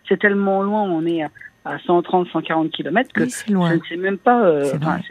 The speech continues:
Speaker 1: c'est, c'est, c'est compliqué. Et voilà, bon.
Speaker 2: Alors, euh, je, je pense que au vu de, vous, elle, en fait, elle a, hum, votre ex ne peut pas régenter votre vie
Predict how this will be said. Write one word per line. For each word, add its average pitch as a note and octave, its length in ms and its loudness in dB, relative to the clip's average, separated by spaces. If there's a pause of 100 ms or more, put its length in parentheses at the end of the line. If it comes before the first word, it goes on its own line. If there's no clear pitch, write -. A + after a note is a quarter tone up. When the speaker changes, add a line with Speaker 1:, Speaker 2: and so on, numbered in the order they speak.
(160)
Speaker 1:
c'est, - 140 -12
c'est, F3 140 -8
c'est F#3+ 80 2
compliqué. F#3 480 0 (420)
Et C3+ 140 -8
voilà, B2+ 240 -8
bon. - 140 -14 (1400)
Speaker 2:
Alors, G3 400 8
euh, F3 600 2
je, G3 220 2
je G3+ 140 6
pense B3 540 2
que F#3+ 380 2
au F#3 140 6
vu G3+ 400 0
de, D#3+ 540 2 (500)
vous, D3 540 2 (400)
elle, G#3 160 6 (200)
en C#3+ 80 4
fait, C4 360 2
elle G3+ 200 6
a, G3 320 4
hum, F3 360 2 (1080)
votre F3 520 2
ex - 280 0
ne G#3+ 100 6
peut G#3 160 0
pas G#3+ 200 2
régenter E3+ 540 0
votre D#3 320 -4
vie C3+ 300 -10